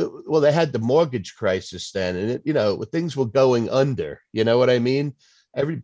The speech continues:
I knew so many people who were losing their houses and stuff, uh, you know, during that time period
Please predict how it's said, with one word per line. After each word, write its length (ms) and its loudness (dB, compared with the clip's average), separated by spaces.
I 140 2
knew 200 0
so 160 0
many 180 -2
people 400 -6
who 80 -2
were 80 -2
losing 440 -4
their 140 -2
houses 520 -4
and 100 -16
stuff, 460 -6
uh, 420 2
you 140 0
know, 140 0
during 320 0
that 200 -4
time 300 -2
period 540 -8